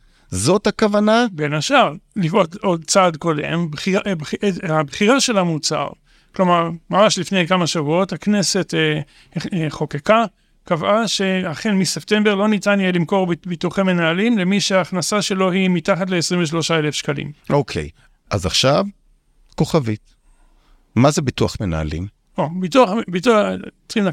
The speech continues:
Speaker 2: אולי לקחת צעד אחורה, לדבר בכללות על התוכנית הפנסיונית. התוכנית הפנסיונית, בין אם זה ביטוח מנהלים, בין אם זו קרן פנסיה,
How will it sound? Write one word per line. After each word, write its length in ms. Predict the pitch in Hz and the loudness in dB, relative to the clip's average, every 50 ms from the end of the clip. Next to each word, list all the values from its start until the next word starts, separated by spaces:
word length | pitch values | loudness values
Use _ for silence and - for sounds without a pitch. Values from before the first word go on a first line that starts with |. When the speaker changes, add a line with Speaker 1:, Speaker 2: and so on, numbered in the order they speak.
| - | 0
Speaker 2:
אולי 140 | 185 170 170 | 0 0 0
לקחת 300 | 160 - 165 147 175 160 | 0 -2 -4 -4 -4 -2
צעד 200 | - 170 160 160 | 0 0 0 0
אחורה, 380 | 175 - - 254 214 196 185 185 - _ _ _ _ _ _ _ _ _ _ - - | -2 0 0 2 2 2 0 -2 -4 _ _ _ _ _ _ _ _ _ _ -12 -4
לדבר 320 | 185 185 208 220 254 247 | 0 2 2 4 4 2
בכללות 440 | 247 240 226 240 233 226 226 185 190 | 2 2 2 2 2 2 2 2 2
על 120 | 185 170 | 0 0
התוכנית 340 | 160 165 147 175 185 170 - | 0 -2 -2 -2 -2 -2 -2
הפנסיונית. 640 | 175 147 - 156 147 - - 156 147 143 139 - - | -4 -4 -4 -4 -4 -4 -4 -4 -6 -6 -6 -6 -6
התוכנית 360 | 170 214 185 233 254 233 - | -6 -2 0 0 0 0 -2
הפנסיונית, 800 | 214 - 208 190 180 143 - 214 220 226 208 190 190 180 - - 196 | -4 -2 -2 -2 -2 0 2 2 4 4 4 2 0 -4 -6 -8 -4
בין 200 | 180 190 202 202 | 0 2 2 2
אם 60 | 180 | 2
זה 120 | 156 170 | 2 0
ביטוח 280 | 151 156 156 185 180 156 | -2 -2 0 2 2 2
מנהלים, 380 | 180 175 170 170 175 175 160 | 2 0 0 0 -2 -2 -2
בין 120 | 156 170 185 | -2 0 0
אם 60 | 175 | 0
זו 140 | 147 151 143 | -2 -2 -2
קרן 240 | - 175 170 160 147 | -2 0 0 0 0
פנסיה, 520 | - 185 202 196 160 - 175 156 160 185 | 0 0 0 0 0 -2 -2 -2 -2 -4